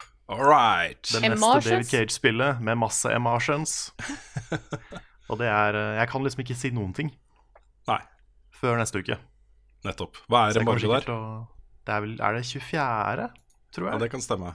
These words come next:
Speaker 3: Det kommer jo ut
Speaker 2: Tjuefjerde,
Speaker 3: tjuefemte.
Speaker 2: Ja. Så det er, eh, tjuefjerde eller tjuefemte.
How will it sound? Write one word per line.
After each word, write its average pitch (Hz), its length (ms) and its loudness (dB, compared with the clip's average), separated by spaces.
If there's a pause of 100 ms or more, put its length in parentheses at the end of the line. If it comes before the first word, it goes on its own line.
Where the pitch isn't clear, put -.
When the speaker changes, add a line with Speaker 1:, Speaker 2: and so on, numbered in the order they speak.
(360)
Speaker 3:
Det 247 160 -8
kommer 262 240 4
jo 220 80 0
ut 233 80 -2
Speaker 2:
Tjuefjerde, 247 320 -4
Speaker 3:
tjuefemte. 208 140 -2 (1000)
Speaker 2:
Ja. 113 100 6 (840)
Så - 80 -10
det 127 160 0
er, 127 220 -2
eh, 123 180 -4
tjuefjerde 127 320 2
eller 98 140 0
tjuefemte. 104 340 -6